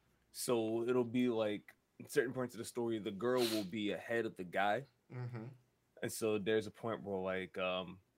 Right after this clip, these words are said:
Speaker 1: I don't know how far you got into the, the, uh, story, Chris, but there is a really huge plot point concerning the family of the boy and the
Speaker 2: Mm-hmm.
Speaker 1: girl.
Speaker 2: Yeah, so yeah, I got that far.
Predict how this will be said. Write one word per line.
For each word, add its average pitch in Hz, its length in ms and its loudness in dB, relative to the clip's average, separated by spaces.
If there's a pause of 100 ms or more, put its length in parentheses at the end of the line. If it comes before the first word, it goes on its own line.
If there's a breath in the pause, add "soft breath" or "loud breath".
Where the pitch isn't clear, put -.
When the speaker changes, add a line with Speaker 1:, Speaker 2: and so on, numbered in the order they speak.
(140)
Speaker 1:
I 139 40 6
don't 180 100 6
know 190 60 6
how 165 60 6
far 147 140 2
you 143 80 2
got 131 180 4
into 113 140 -6
the, 95 140 -6 (600)
the, 101 220 -6
uh, 90 140 -2
story, 101 320 -4 (280)
Chris, 107 220 -6
but - 300 -6
there 120 180 4
is 110 140 0
a 90 80 -8
really 113 340 0
huge 107 300 -6
plot 110 260 0
point 104 160 -10
concerning 98 760 -6
the - 80 -6
family 127 440 0
of 92 120 -4
the 101 60 -8
boy 98 500 0
and 98 180 -2
the 85 60 -8
Speaker 2:
Mm-hmm. - 100 -8
Speaker 1:
girl. 67 220 -4 (280)
Speaker 2:
Yeah, 107 200 -4
so 110 160 -4
yeah, 107 180 -4
I 107 60 -8
got 104 180 -8
that - 140 -14
far. 85 180 -10